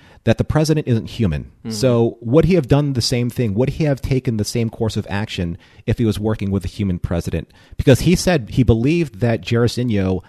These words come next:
Speaker 1: did not have the interests of Earth at the forefront.
Speaker 2: Right.
Speaker 1: Is Admiral Leyton being speciesist
Speaker 2: Huh.
Speaker 1: in a way?
Speaker 2: I, it could very well be. Yeah. I, I don't think that's out of the question. And we actually,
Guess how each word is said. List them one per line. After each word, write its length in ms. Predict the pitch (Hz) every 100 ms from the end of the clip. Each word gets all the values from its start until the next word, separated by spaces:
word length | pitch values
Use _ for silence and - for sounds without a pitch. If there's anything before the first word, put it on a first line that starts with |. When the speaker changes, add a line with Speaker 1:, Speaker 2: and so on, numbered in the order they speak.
| -
Speaker 1:
did 140 | 98
not 220 | 107 123 127
have 520 | - 123 117 107 - _ _ _
the 200 | 90 107
interests 580 | 131 139 - 117 - -
of 140 | 107 -
Earth 500 | 107 95 98 - - _ _ _ _ _ _ -
at 80 | -
the 60 |
forefront. 680 | - 101 95 82 65 - -
Speaker 2:
Right. 300 | 98 90 90 _ _ _ _ _
Speaker 1:
Is 160 | 101
Admiral 420 | - 120 117 113 110
Leyton 380 | 117 113 110 104
being 580 | - 107 107 104 107 - _ _ _ _
speciesist 1080 | - - 151 151 104 87 - 82 - - - _
Speaker 2:
Huh. 180 | 165 123 _ -
Speaker 1:
in 100 | 85
a 60 |
way? 320 | 78 64 78 - _ _
Speaker 2:
I, 140 | 107
it 220 | 104 107 -
could 200 | 143 151
very 260 | 143 165
well 240 | 143 156 143
be. 360 | 147 262 - _ _ _ _ _ _
Yeah. 260 | 120 147 151 - _ _ -
I, 200 | 104 104
I 80 | -
don't 200 | 101 117
think 220 | - 104
that's 520 | 110 98 98 - -
out 160 | - 98
of 60 | 98
the 60 |
question. 360 | - 107 117 131
And 60 | 104
we 120 | 110
actually, 420 | 117 - 123 113